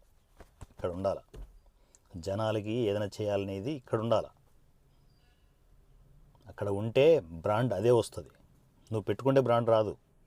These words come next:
చిన్న లాజిక్ మిస్ అవుతున్నావు. సంధ్యా థియేటర్ దగ్గర పోనీ నీకు సంబంధమే లేదనుకుందాం,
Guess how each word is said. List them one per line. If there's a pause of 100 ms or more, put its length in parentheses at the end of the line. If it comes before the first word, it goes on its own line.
(1600)
చిన్న
లాజిక్
మిస్
అవుతున్నావు. (1500)
సంధ్యా
థియేటర్
దగ్గర
పోనీ
నీకు
సంబంధమే
లేదనుకుందాం,